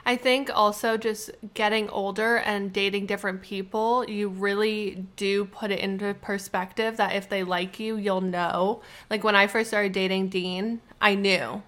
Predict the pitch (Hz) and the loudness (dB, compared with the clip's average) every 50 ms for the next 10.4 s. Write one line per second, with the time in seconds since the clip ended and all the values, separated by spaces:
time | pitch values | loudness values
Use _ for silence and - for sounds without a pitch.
0 | _ _ - 208 190 190 196 202 190 180 160 180 185 - - 202 180 135 135 202 | _ _ 0 2 2 2 2 2 2 2 0 -2 -4 -8 -8 -6 -6 -4 -4 -6
1 | 226 226 - _ _ _ _ _ _ _ _ _ _ _ _ _ _ _ - - | -8 -10 -12 _ _ _ _ _ _ _ _ _ _ _ _ _ _ _ 2 4
2 | 233 226 226 226 220 208 208 - 190 208 202 202 185 185 202 - - 226 226 226 | 6 6 8 6 6 6 8 10 10 10 10 10 6 2 0 0 0 6 6 6
3 | 220 214 220 220 226 214 202 202 202 196 214 214 220 214 214 202 - 208 202 190 | 6 6 4 0 0 2 4 4 6 6 4 2 2 2 0 -2 -2 -4 -2 -2
4 | 190 190 196 196 202 202 202 214 208 - - - 208 196 - 202 196 190 185 196 | 0 0 0 0 0 0 0 0 0 -4 -6 -8 -8 -6 -4 -4 -4 -2 -2 -4
5 | 175 - 180 - - 254 247 240 247 - - 254 254 247 240 - 220 214 196 202 | -4 -4 -6 -4 0 0 0 0 -2 -6 -8 -6 -4 -2 -2 0 -2 -2 -4 -6
6 | - - 208 202 202 202 196 202 196 196 196 190 196 190 196 202 - - - - | -6 -6 -6 -4 -4 -4 -4 -2 -2 -2 -2 -2 -2 -4 -4 -6 -8 -14 -16 -20
7 | - - - - - - - 220 208 220 208 202 190 180 - - 220 214 208 - | -20 -20 -20 -18 -6 -2 0 2 6 6 6 6 6 4 2 0 0 0 0 -2
8 | - - - - - 202 214 214 202 208 208 190 208 202 202 196 196 190 185 180 | -8 -16 -16 -16 -6 -2 0 0 0 0 0 0 0 0 2 2 2 2 0 0
9 | 170 - - - - 220 202 202 - - - - - - 202 208 202 208 233 - | -2 -6 -14 -8 -4 -4 -4 -4 -4 -8 -12 -6 0 2 4 4 4 2 0 0
10 | 220 202 196 196 190 175 - | 0 0 0 -2 -4 -6 -10